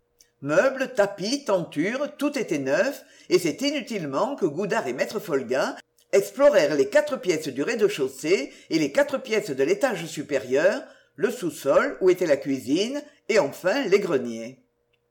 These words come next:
Nous ne recueillerons pas un indice dans cette maison », déclara l'homme de la préfecture. « Pour l'acquit de ma conscience, j'y viendrai passer un après-midi, mais aujourd'hui,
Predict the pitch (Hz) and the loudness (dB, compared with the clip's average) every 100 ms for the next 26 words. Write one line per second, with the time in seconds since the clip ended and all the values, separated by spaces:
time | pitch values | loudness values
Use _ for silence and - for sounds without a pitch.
0 | _ _ _ _ _ _ _ _ _ _ | _ _ _ _ _ _ _ _ _ _
1 | 185 180 143 277 294 262 190 147 - 285 | -2 0 2 2 2 2 2 0 2 2
2 | 277 226 180 147 202 302 311 220 196 190 | 2 2 0 0 -2 0 0 0 0 0
3 | 190 180 180 131 131 127 - _ - 196 | 0 0 0 0 -4 -6 -14 _ 2 2
4 | 196 170 147 123 185 277 254 202 202 202 | 4 0 0 2 2 2 0 0 -2 -4
5 | 175 - 127 120 120 139 _ _ _ _ | -6 -6 -6 -4 -4 -8 _ _ _ _
6 | 180 165 - - 285 285 151 - 180 - | -2 2 2 2 -2 0 -2 0 -2 -2
7 | 135 151 233 302 302 294 - 170 160 208 | -4 -2 0 -2 -8 -12 -8 -4 -2 -2
8 | 269 269 294 - 233 160 160 - 151 135 | 0 0 0 -2 0 2 0 -2 -4 -4
9 | 117 185 269 - _ _ - 156 247 269 | -4 -2 -2 -6 _ _ -4 0 2 2
10 | 185 135 143 214 | 0 -2 -2 -2